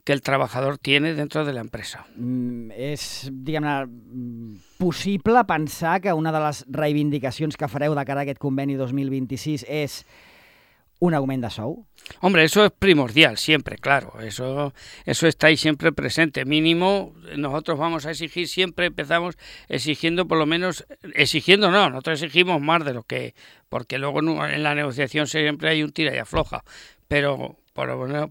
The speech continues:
Speaker 1: por lo menos para poder obtener lo que es la subida del I P C.
Speaker 2: Molt bé.
Speaker 1: ¿Sabes? De ahí para arriba.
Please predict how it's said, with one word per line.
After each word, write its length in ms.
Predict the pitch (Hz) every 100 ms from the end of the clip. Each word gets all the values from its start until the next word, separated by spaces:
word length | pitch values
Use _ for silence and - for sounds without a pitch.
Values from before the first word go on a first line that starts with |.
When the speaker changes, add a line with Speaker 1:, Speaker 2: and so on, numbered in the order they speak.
| _
Speaker 1:
por 140 | 143
lo 100 | 139
menos 240 | 156 170 156
para 260 | 147 139
poder 300 | - 139 151
obtener 440 | 151 - 156 160 165
lo 180 | 147
que 120 | 139 147
es 60 |
la 140 | 139 147
subida 340 | 151 143 147
del 140 | 151
I 60 | 151
P 120 | 147
C. 200 | 123 71 - _ _
Speaker 2:
Molt 240 | 92 85 67
bé. 60 | 67 - _ _
Speaker 1:
¿Sabes? 280 | - 143 123 - - -
De 280 | 139 147
ahí 320 | 147 165 208 - _ _ _
para 220 | 135 127
arriba. 440 | 131 180 120 -